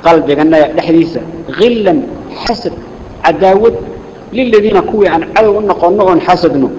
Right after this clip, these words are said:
آمنوا إلهي. Ilaahu ruux mu'min ayaana xasad. Waa sida rasuulkeena ku ducaysan yahay. "واصلل سخيمة قلبي." Rasuulku sallallahu alayhi wa sallam ducada dheer intuu ku duceeyay. Ilaahu qalbiga xasadka ka bix iyo xumaan. Rasuulku sallallahu alayhi wa sallam. غلا للذين آمنوا.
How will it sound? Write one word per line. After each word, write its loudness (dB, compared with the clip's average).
آمنوا 2
إلهي. 0
Ilaahu 2
ruux 0
mu'min 2
ayaana 4
xasad. -8
Waa 2
sida 4
rasuulkeena 0
ku -2
ducaysan 2
yahay. -4
"واصلل 2
سخيمة 0
قلبي." 0
Rasuulku 0
sallallahu 2
alayhi 0
wa 2
sallam 6
ducada -
dheer 4
intuu -4
ku -12
duceeyay. -2
Ilaahu 6
qalbiga 2
xasadka -4
ka -2
bix -8
iyo 4
xumaan. 2
Rasuulku 0
sallallahu 4
alayhi 0
wa 0
sallam. -2
غلا 4
للذين 4
آمنوا. 0